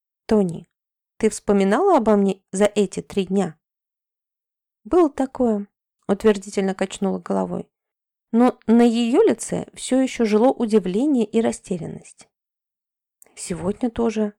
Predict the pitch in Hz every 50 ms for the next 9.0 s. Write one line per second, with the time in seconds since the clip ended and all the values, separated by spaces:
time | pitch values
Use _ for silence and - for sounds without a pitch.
0 | _ _ - - 202 185 185 180 196 196 - - 190 - - - 175 170 156 160
1 | 208 226 - - _ _ _ _ _ _ _ _ _ _ _ - 220 233 220 196
2 | 170 165 180 185 170 190 262 349 330 214 175 _ _ _ _ _ _ 226 220 -
3 | 233 - 226 226 - 311 277 214 269 - - 170 165 160 175 185 233 311 381 _
4 | _ _ _ _ _ _ _ _ _ _ _ _ _ _ _ _ _ _ - -
5 | 214 214 - 277 359 - - 349 349 311 240 240 233 240 247 240 - - _ _
6 | _ - 233 226 233 226 - 196 170 180 233 - - 196 170 160 160 156 160 -
7 | 170 170 170 - - - 415 - - - 196 - - - - 311 359 - - -
8 | 214 202 - - - - 175 175 170 247 311 339 285 233 214 202 - - _